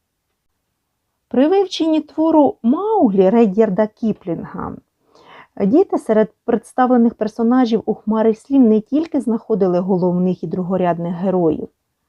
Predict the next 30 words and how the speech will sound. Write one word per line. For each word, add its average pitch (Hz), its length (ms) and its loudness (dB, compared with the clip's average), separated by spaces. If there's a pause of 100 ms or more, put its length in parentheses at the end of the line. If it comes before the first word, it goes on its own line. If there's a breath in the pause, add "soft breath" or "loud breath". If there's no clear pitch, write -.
(200)
а 247 80 0
ще 427 140 0
й 508 100 4
розподіляли 226 640 -2
їх 175 260 -4
на 165 80 -10
друзів 214 420 -4
та - 140 -8
ворогів. 190 580 -4 (1200 soft breath)
Коли 202 200 2
працювали 202 500 -2
над 196 200 -2
твором 202 420 0
Лобо 262 360 2
Ернеста 175 380 -4
Сеттона 170 400 -10
Томпсона, - 600 -12
то 196 80 -6
в 190 40 -4
хмарі 196 360 -2
слів 190 260 -6
діти 202 300 -4
відмічали 190 760 0
риси 185 260 -4
вдачі 185 460 -6
Лобо 226 440 0 (360 soft breath)
спочатку - 720 -4
до 165 160 -4
втрати 180 460 -4
бланки, 165 600 -4